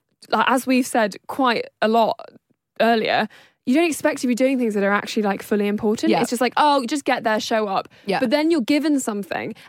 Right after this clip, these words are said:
Speaker 1: And then that's why when, when the person is talking to you, giving you the instructions, I remember in my head just being like, "Oh, God, don't get this wrong." And like, well, no, I didn't hear it 'cause I was too busy screaming.
Speaker 2: Yeah.
Speaker 1: And then when you do it properly, when it goes wrong, it
Speaker 2: My
Speaker 1: does
Speaker 2: heart
Speaker 1: feel
Speaker 2: is
Speaker 1: like
Speaker 2: pounding.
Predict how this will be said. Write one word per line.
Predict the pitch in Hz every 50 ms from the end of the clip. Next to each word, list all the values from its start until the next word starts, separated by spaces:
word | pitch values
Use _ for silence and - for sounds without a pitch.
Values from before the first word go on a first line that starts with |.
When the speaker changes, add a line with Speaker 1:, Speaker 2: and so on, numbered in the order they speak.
| _ -
Speaker 1:
And | 240 254
then | 254 247
that's | 262 269 262 262 - -
why | 254 247 240 233
when, | 220 240 254 269 277 - _ -
when | - 247 277 302
the | 359 -
person | - - - 359 359 349 - 269 226
is | 208 208 - -
talking | - - 285 294 285 - 254 240 233
to | - -
you, | 196 143 202 190
giving | - 233 220 214 226 226 220 202
you | 214 214
the | 202 220 214
instructions, | 208 208 208 - - 233 - - - - - 208 - - - - - - -
I | 233 285
remember | 330 370 370 330 320
in | 277
my | 254 247
head | 262 247 311 285
just | 285 -
being | 254 233
like, | 214 208 - _ _ _ _ _ _ _ _ _ - -
"Oh, | - 330 381 392 392 403 392 392 359 392 370 285 -
God, | - 571 - 392 415 359
don't | 440 403 392 453 392
get | - 480 440 427 - -
this | 523 480 523 - 640 554
wrong." | 453 370 415 453 392 415 427 415 403 -
And | - -
like, | 339 294
well, | 262 294
no, | 269 311 294
I | 285 -
didn't | 302 269 269
hear | 262 294 302 311 294
it | 233 202
'cause | 202
I | 240
was | 233 -
too | - 240
busy | 262 247
screaming. | - - - - 294 311 320 311 247 202 180 -
Speaker 2:
Yeah. | 202 214 170 - - - -
Speaker 1:
And | 277 311
then | 294 277
when | 302 285
you | 285 294 240
do | - 311 320
it | 302 - -
properly, | - 311 311 - - 226 208 202 202 - -
when | 247 262 294
it | 302
goes | 311 285 277 262
wrong, | 294 269 240 - - - - -
it | 285 254
Speaker 2:
My | 226
Speaker 1:
does | 330 359 320
Speaker 2:
heart | 277 277 277 320
Speaker 1:
feel |
Speaker 2:
is | 285
Speaker 1:
like | 247 -
Speaker 2:
pounding. | - - 185 196 311 285 - -